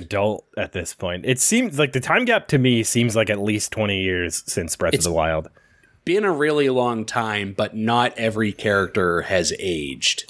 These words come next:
Speaker 1: No, <laughs> only, only the one that was a child. Oh,
Speaker 2: And
Speaker 1: no, there were
Speaker 2: now
Speaker 1: two.
Speaker 2: is
Speaker 1: There, and then there's also the girl in Kakariko Village
Speaker 2: Yes.
Speaker 1: is older now.
Speaker 2: But n-, seemingly not that much
Speaker 1: No,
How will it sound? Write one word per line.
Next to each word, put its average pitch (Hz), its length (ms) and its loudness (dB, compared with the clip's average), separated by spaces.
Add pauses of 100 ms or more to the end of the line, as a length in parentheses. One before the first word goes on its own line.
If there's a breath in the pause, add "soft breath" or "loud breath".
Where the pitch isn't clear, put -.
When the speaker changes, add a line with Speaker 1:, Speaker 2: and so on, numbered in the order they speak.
Speaker 1:
No, 104 440 0
<laughs> - 40 -20
only, 143 800 2
only 151 480 4
the 107 380 -2
one 117 260 4
that 113 180 4
was 104 300 2
a 101 100 4
child. 85 680 0 (680 soft breath)
Oh, 165 100 2
Speaker 2:
And 208 80 2
Speaker 1:
no, 208 100 4
there 196 120 4
were 196 80 4
Speaker 2:
now 202 120 0
Speaker 1:
two. 202 140 2
Speaker 2:
is 104 340 0
Speaker 1:
There, 131 160 4
and 131 320 0
then 135 100 4
there's 123 180 -2
also 135 200 0
the 123 60 -4
girl 107 380 0
in 92 420 -6 (180)
Kakariko 101 580 -2
Village 80 480 -8 (800 soft breath)
Speaker 2:
Yes. 92 360 0
Speaker 1:
is 95 200 2
older 80 320 0
now. 76 320 -2 (920)
Speaker 2:
But 117 180 -4
n-, 143 220 -8
seemingly 202 580 2
not 143 280 0 (260)
that 120 400 -2
much 95 640 -4
Speaker 1:
No, 104 240 0